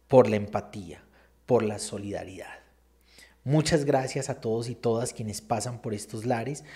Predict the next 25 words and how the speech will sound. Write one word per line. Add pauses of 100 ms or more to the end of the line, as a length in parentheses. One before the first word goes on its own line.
(200)
Muchas
gracias
por (260)
estar,
por
venir. (280)
Hay (120)
nuevas
cosas
que
estamos
haciendo
en
las
mañanas. (440)
Queremos
publicar
todos
los
días,
mientras
nos
sea
posible, (380)
un